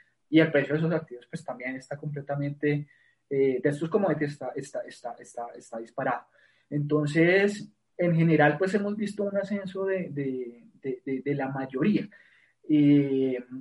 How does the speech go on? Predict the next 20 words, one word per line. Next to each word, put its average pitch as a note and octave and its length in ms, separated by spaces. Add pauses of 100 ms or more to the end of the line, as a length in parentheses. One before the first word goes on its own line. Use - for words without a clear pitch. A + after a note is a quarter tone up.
(140)
y F3 80
otro F3 200
argumento F#3+ 840
que D#3 80
explica D3+ 420
esto F#3 560 (220)
son D#3+ 180
las F3+ 140
famosas D#3+ 420
tasas D#3+ 320
de E3+ 80
interés D3 380
en D3 100
términos D3 680 (140)
reales B2 560
negativos. C3 640 (100)
¿Qué D3 200
quiere F3 220
decir D#3 260
eso? E3 300